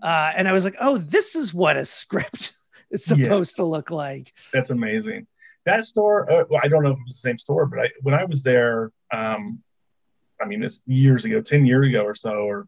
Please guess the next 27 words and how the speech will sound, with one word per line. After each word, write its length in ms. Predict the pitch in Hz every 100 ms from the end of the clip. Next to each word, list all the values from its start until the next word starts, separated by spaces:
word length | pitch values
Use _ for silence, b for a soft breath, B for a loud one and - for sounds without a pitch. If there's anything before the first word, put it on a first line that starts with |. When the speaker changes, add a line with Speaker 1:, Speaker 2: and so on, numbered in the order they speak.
| -
Speaker 2:
maybe, 240 | 123 170 -
maybe 200 | 143 170
even 120 | 110
longer 220 | 104 107 101
than 80 |
that, 220 | 104 107 -
but 160 | 107 -
I 60 | 165
did 200 | 170 156
go 140 | 156
to 60 | 147
a 80 | 135
script 260 | - 156
store, 400 | - 120 110 107 - b b -
uh, 140 | 131 -
in 160 | 156 151
that 240 | 127 123
area, 460 | 120 120 117 104 101
and 80 | 113
it 80 |
was 140 | 135 135
just 180 | 131 -
like, 100 | 113
it 80 | 127
was 140 | 120
baffling 760 | - 131 151 139 110 107 107 113
that 180 | 131